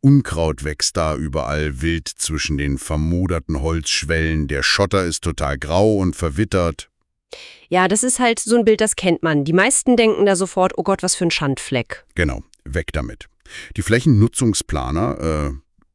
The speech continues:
Speaker 1: tippen wahrscheinlich auf ihr Tablet und sagen sich, „Prima, da machen wir jetzt ein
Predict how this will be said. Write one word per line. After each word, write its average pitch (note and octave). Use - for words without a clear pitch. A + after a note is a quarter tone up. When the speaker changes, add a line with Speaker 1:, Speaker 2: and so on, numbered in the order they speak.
Speaker 1:
tippen E3
wahrscheinlich A2+
auf F#2
ihr F#2
Tablet F2
und F2
sagen F#2+
sich, G#2
„Prima, G#2
da E2+
machen F2
wir E2+
jetzt E2+
ein C2+